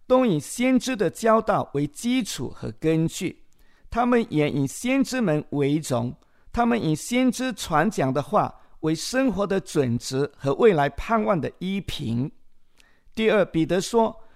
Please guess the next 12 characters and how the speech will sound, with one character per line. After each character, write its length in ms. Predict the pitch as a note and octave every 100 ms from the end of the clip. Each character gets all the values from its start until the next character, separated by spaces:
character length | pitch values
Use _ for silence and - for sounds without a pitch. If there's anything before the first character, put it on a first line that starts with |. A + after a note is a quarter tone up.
| -
你 140 | G#3
们 220 | G3 G3 G#3
承 260 | - D#3+
受 200 | G#3 A3+
神 520 | - - F3 E3 A3+ -
与 260 | D3+ C#3+ - - -
祖 320 | - D#3 D3+
宗 260 | - B3+
所 220 | B3 - B2
立 220 | F3 F#3+
的 120 | C3+
约。 340 | B2+ D3+ D3+